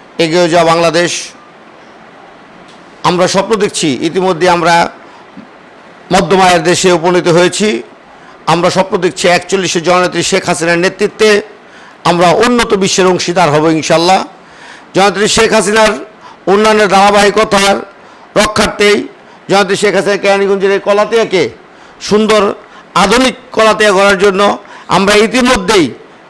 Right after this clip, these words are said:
ধলেশ্বরী বুড়িগঙ্গা যেই সংযোগ খাল,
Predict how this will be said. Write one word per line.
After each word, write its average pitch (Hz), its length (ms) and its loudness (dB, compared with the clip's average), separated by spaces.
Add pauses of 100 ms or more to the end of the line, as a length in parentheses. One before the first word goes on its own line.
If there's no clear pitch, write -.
(100)
ধলেশ্বরী 247 720 0 (240)
বুড়িগঙ্গা 233 840 2 (520)
যেই 208 380 2
সংযোগ 226 500 0
খাল, 185 360 0